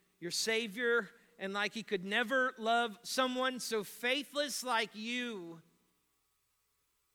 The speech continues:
But the faith that God calls us to have is one that after failure, every time after failure,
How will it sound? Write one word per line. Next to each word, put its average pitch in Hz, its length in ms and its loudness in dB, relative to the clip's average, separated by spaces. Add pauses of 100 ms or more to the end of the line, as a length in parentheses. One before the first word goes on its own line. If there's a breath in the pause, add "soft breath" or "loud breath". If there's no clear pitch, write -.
(120)
But 156 100 -18
the 165 100 -14
faith 202 320 -2
that 190 140 -10
God 175 280 -2
calls 175 320 -6
us 170 160 -8
to 170 100 -6
have 160 300 -2
is 143 180 -14
one 160 320 -8
that 147 140 -8
after 147 420 -6 (180)
failure, 127 460 -10 (760)
every 160 400 -6
time 185 380 -4
after 180 340 -6
failure, 117 520 -14